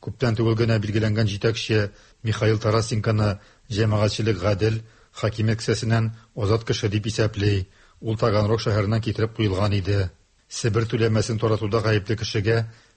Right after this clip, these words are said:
җинаять эше ачылды. Хәбәр итүебезчә, Яңавыл районында дүрт кешедә себер түләмәсе авыруы ачыкланган иде. Баксаң, бер кеше аты авыргач, аны суеп итен саткан булган. Итне ветеринарларга күрсәтмәгән.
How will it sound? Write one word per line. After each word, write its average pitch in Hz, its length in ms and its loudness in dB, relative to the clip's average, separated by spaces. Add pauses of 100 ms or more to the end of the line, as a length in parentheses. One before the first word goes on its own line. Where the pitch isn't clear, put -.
җинаять 113 380 0
эше 110 180 0
ачылды. 104 560 0 (340)
Хәбәр 107 360 2
итүебезчә, 110 580 0 (360)
Яңавыл 107 440 2
районында 113 560 2 (340)
дүрт 110 240 -4
кешедә 110 440 0 (200)
себер 113 320 -2
түләмәсе 107 460 0
авыруы 107 320 2
ачыкланган 107 500 0
иде. 104 400 0 (320)
Баксаң, 110 560 0 (340)
бер 110 160 0
кеше 123 300 -2
аты 101 300 2
авыргач, 110 560 2 (280)
аны 107 220 0
суеп 110 320 -2
итен 110 240 -2
саткан 110 340 0
булган. 101 520 0 (320)
Итне 110 340 -2
ветеринарларга 104 840 0
күрсәтмәгән. 104 760 0